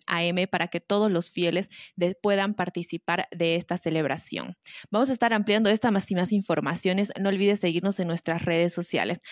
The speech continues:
Cambiando de tema, tenemos consejos gracias a Cobose.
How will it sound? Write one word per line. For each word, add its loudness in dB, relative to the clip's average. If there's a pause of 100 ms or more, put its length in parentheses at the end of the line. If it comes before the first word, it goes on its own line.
(140)
Cambiando 4
de 6
tema, 2
tenemos 0
consejos 2 (120)
gracias -2
a 0
Cobose. 4